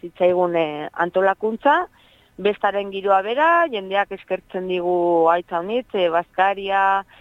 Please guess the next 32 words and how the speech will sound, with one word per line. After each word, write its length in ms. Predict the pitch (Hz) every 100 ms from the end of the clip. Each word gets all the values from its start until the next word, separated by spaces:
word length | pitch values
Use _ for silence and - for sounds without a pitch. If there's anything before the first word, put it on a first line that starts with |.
| - _ -
e, 300 | 175 170 175
Jose 220 | 180 185
Angel 240 | 180 180
musikarian 580 | 180 180 180 185 180 180
inguruan 520 | 180 175 180 180 175
izaten 420 | 180 180 - 180 180
den 380 | 175 175 175 170
bestako 440 | 180 180 - 180
giroa, 500 | 185 220 220 214 214
ikusten 380 | 202 190 - 190
dugu 240 | 190 185 185
jendea 380 | 185 185 185 180
arratsalde 440 | 180 - 185 180
osoan 300 | 180 175 175
hor 160 | 175 175
dantzan, 600 | 185 208 220 - 208 202
gozatzen, 720 | 190 185 214 - 220 220 214
bueno, 240 | 196 160 - - _ _ -
guretzat, 540 | 196 190 - 214 208
e, 340 | 185 180 175 165
besta 300 | 175 - 190
egun 380 | 185 180 175 170 - _ _ _ _ -
eder 300 | 190 202 208
bat 120 | 208
izaten 400 | 202 208 - 214
da, 100 | 277 320
eta 160 | 196 175 165 156
urtero 360 | 196 185 208 208
horren 220 | 190 202
duten 260 | 196 214 202
bezala, 340 | 196 220 233
ba, 140 | 196